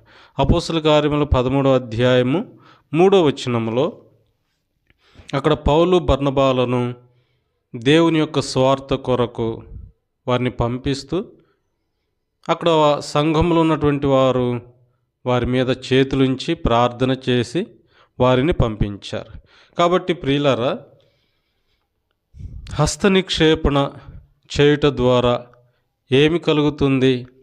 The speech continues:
అంటే, దేవుడు ప్రతి ఒక్కరికి కృపావరమును అనుగ్రహించేవాడుగా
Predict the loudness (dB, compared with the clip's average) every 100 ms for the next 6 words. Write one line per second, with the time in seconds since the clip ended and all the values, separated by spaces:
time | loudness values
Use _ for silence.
0 | _ _ _ _ -8 -4 -4 -4 -8 _
1 | _ _ -14 -6 0 4 4 4 0 0
2 | 0 0 -2 -10 _ _ _ _ _ _
3 | _ _ _ _ -2 0 2 2 0 0
4 | 0 0 0 0 0 -2 -8 -18 -2 0
5 | 2 2 2 4 4 2 2 2 0 0
6 | 0 0 2 0 0 -2 -2 0 2 0
7 | 0 -2 -4